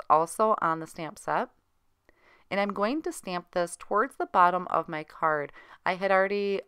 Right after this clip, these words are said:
arranged where my items were gonna go, so I knew this is where I needed to be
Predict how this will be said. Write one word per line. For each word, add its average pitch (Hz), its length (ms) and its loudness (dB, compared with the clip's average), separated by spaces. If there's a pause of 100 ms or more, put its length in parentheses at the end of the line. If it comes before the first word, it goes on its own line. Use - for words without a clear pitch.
arranged 180 600 0
where 196 220 -2
my 185 240 -2
items 180 320 -4
were 190 100 -10
gonna 190 200 -8
go, 190 240 2
so - 180 -8
I 170 140 -2
knew 175 200 -8
this 170 240 -6
is 180 140 -8
where 175 220 0
I 170 80 -2
needed 160 300 -10
to 151 60 -12
be 220 360 -6